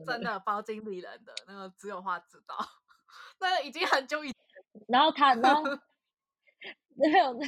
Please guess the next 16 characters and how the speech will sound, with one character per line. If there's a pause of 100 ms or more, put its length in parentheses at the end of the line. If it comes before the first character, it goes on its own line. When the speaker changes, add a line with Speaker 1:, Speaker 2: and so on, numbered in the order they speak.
(340)
Speaker 1:
这
个
事
情
就
是
发
生
在
我
们
复
审
的
时
候，